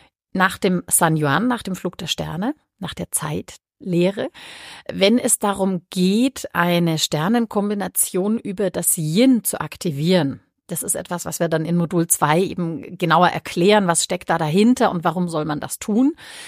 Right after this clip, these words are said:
Also manchmal gibt es, äh, Situationen oder Konstellationen, wo das Yin aktiviert werden muss.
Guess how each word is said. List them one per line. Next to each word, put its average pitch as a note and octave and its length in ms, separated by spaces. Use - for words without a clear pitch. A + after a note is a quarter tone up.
Also F#3 140
manchmal B3 340
gibt - 240
es, - 440
äh, D3+ 180
Situationen G#3 720
oder F#3 180
Konstellationen, G3+ 1120
wo F3+ 40
das - 300
Yin G3+ 600
aktiviert A#3 600
werden A#3 240
muss. C4+ 380